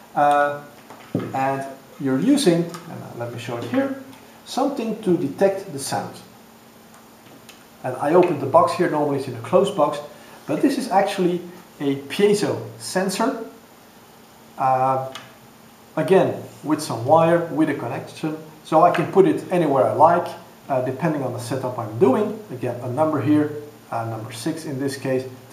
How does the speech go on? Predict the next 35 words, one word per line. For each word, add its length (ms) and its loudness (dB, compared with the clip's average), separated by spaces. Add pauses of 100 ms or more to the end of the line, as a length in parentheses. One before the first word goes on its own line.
(200)
go 160 -2
into 200 -8
the 80 -10
box. 300 -12 (580)
But 300 -2 (120)
suppose 380 2
you've 140 0
done 160 2
your 120 4
entire 400 -2
setup, 840 -4 (340)
and, 440 2 (580)
uh, 280 4
at 120 0
that 220 -2
moment, 480 2 (340)
um, 500 -2 (360)
so 260 -4 (140)
you've 160 -4 (380)
put 160 6
a 40 6
balloon 360 4
ready, 420 8
you 100 0
have, 280 -2 (280)
for 100 -2
instance, 200 -4
a 140 -8
pellet 240 2
gun 120 2
like 200 0
I 140 2
use, 240 4
or 140 0
you 240 -2